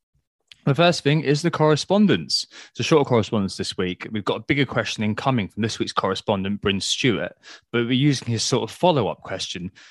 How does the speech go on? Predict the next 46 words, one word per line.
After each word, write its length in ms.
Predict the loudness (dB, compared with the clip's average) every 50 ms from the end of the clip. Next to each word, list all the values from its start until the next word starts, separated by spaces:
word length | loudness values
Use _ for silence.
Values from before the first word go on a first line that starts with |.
| _ -2
just 280 | -2 0 0 -2 -2
to 80 | -2 -2
address 580 | 0 0 0 0 0 -2 -4 -8 -8 -8 -10 -14 _ -8
kind 160 | -6 -4 -4
of 60 | -2
something 260 | -2 -2 -2 -2 -4 -6
which 180 | -6 -6 -8
is 80 | -8 -6
floating 400 | -2 0 2 2 2 0 -2 -4
around 300 | -2 0 0 -2 -2 -4
a 40 | -8
little 180 | -10 -10 -10 -8
bit 180 | -8 -8 -10 -10
in 60 | -12 -14
recent 360 | -12 -12 -12 -12 -16 -14 -12 -10
weeks. 320 | -10 -10 -10 -12 -14 -16 -16 _ _ _ -20 -20 -20 -20 _ _ -4
Hang 120 | -2 0 0
on 80 | 0
a 20 | 0
minute, 140 | 0 -2 -2
let 120 | -2 0
me 100 | 0 -2
just 340 | -2 -4 -8 -8 -8 -8 -8
swap 300 | -6 -2 0 0 0 0
into 180 | -4 -6 -4 -4
bouncy 400 | -2 -2 -2 -2 -4 -8 -10 -8
mode. 560 | -8 -8 -6 0 2 2 2 2 0 -4 -10 _
<clears throat> 60 | _ _ _ _ _ _ _ _ _ _ _ _ -20 -20 -20 -20 -10 -4
So 300 | 2 4 8 8 8 10
basically, 340 | 8 8 6 6 4 2 4
the 80 | 4
correspondence 720 | 4 4 6 4 4 6 4 4 4 4 2 0 -2 -6 -6 -6
section 380 | -2 -2 -2 -2 -2 -4 -4 -2
is 120 | 0 4
your 140 | 6 6 6
chance 400 | 6 4 2 2 2 0 -4 -4
to 40 | -4
get 100 | -2 0
your 180 | 0 0 0 2 4
ideally 400 | 4 6 6 6 6 6 4 6
longer 340 | 6 6 6 6 6 6 4
form 460 | 2 4 2 4 4 4 2 0 -6 -12 -16 -16 -8
questions, 640 | 0 2 4 4 4 2 2 2 4 4 4 2 2
queries, 340 | 2 4 6 6 6 4
discussion 400 | 2 0 0 0 0 2 2 0
points, 500 | 2 4 4 4 4 2 0 -2 -4 -6